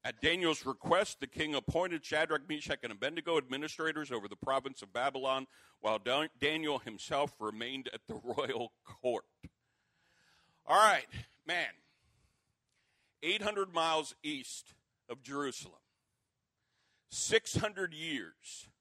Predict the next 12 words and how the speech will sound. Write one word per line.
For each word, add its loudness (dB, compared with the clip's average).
before -2
the -6
birth -2
of -20
Jesus, -10
thirty 6
generations 2
before -4
that -2
night -2
in -10
Bethlehem, -10